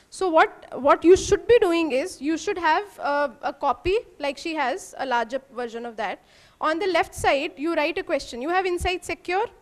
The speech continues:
right? Don't do eight, eight questions every day. Even if you do two, three, it's okay. Over the,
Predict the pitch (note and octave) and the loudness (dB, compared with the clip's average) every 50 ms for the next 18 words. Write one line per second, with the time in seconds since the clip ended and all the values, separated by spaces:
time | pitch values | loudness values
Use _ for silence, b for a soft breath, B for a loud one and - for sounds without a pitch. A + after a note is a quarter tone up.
0 | _ _ _ _ _ _ - C4 E4 F4 - - b b b b b C#4+ F4 G4+ | _ _ _ _ _ _ -10 -8 -8 -8 -10 -16 b b b b b -6 -4 -2
1 | G4+ G4 G#4+ G4+ E4 D#4 D#4+ - E4 D#4+ - D#4+ D4+ D4+ - - D#4 D4+ D4 C#4 | 0 2 2 2 2 0 -2 -2 -4 -4 -2 -2 -2 -2 -2 -4 -4 -4 -4 -4
2 | B3 D4 C#4+ D4+ F4+ F#4+ D#4+ E4 E4 D#4+ - F4+ D#4+ E4 E4+ D4+ E4+ D#4 D4+ - | -6 -6 -6 -6 -4 -4 -4 -4 -6 -6 -6 -6 -6 -6 -6 -6 -8 -8 -8 -8
3 | E4+ F4 F4 E4 - D4 B3+ - - A3 - - - - - - - B3+ D4 D4+ | -6 -6 -8 -6 -8 -10 -10 -8 -8 -10 -10 -12 -14 -18 -10 -2 0 0 0 0
4 | F#4 G4 G#4+ G#4+ | 0 -2 -4 -4